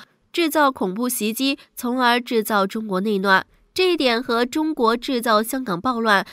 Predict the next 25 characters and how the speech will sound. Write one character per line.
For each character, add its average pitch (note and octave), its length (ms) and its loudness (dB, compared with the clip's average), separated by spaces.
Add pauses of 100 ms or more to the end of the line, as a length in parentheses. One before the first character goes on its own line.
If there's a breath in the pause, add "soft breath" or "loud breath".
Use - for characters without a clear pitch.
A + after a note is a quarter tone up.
(140 loud breath)
意 D#4+ 140 2
在 C#4+ 220 0
给 G3 200 0
内 C4+ 220 -2
地 A3+ 200 -4
制 G#3+ 160 -2
造 G3 120 -2
暴 G#3 220 -2
乱 G3+ 200 2
是 G3+ 140 -6
一 G#3 140 -2
致 A#3 180 -2
的。 E3+ 220 2 (320 loud breath)
只 D4 80 -2
要 E4+ 220 4
中 F4 200 0
国 C4 240 4
在 C4 220 0
新 C#4+ 240 -4
疆 C#4+ 180 -2
政 C#4+ 220 -6
策 A3+ 100 -6
上 G#3 160 -4
让 G3+ 180 -2
步， G#3 260 0